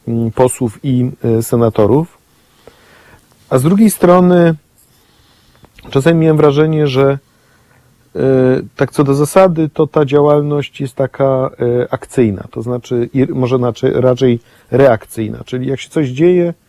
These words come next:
to wtedy nagle następuje, prawda, reakcja, nagle tutaj jest zainteresowanie problemem, e, a, a później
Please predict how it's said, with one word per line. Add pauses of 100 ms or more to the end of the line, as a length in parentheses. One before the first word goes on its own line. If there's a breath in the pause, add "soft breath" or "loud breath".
(480 soft breath)
to
wtedy (360)
nagle
następuje,
prawda,
reakcja,
nagle
tutaj
jest (400 loud breath)
zainteresowanie
problemem, (760 soft breath)
e, (100)
a, (340)
a
później